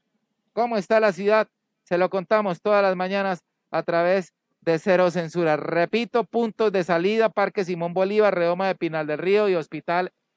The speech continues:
Universitario Erasmo Meós, por el cual estamos rodando en este momento y mostrándoles, lo vamos a parquear, y mostrándoles que hay normalidad.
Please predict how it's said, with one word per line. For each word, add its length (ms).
Universitario 600
Erasmo 260
Meós, 340
por 140
el 40
cual 160
estamos 320
rodando 320
en 80
este 200
momento 500
y 100
mostrándoles, 680
lo 120
vamos 180
a 80
parquear, 480
y 80
mostrándoles 640
que 100
hay 80
normalidad. 600